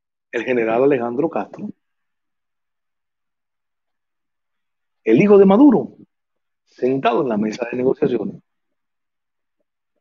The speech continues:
El oído y los ojos de su padre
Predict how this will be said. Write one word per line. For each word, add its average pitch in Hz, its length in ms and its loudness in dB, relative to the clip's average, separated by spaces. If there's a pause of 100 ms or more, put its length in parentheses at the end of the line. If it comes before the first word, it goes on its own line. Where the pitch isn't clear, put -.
(3250)
El 170 160 6
oído 220 480 6 (2000)
y 170 100 4
los 180 180 4
ojos 233 240 2
de 151 60 -2
su 131 160 -4
padre 117 480 -4